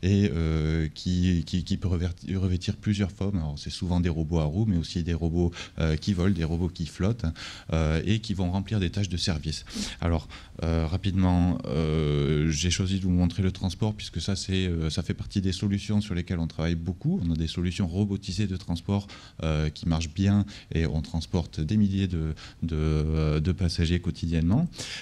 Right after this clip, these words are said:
Euh, et aussi, euh, j'ai choisi de vous montrer un petit peu,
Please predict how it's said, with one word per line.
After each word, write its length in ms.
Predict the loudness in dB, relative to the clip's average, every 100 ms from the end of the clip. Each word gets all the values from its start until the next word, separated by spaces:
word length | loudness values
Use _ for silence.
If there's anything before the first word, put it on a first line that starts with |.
| -6 0
Euh, 1000 | 2 4 4 2 2 2 2 2 2 2
et 160 | 2 2
aussi, 320 | 0 2 2
euh, 240 | 2 0
j'ai 140 | -2 -2
choisi 240 | -2 0
de 60 | 2
vous 120 | 4
montrer 320 | 4 2 2
un 80 | 0
petit 160 | 0
peu, 240 | -2 0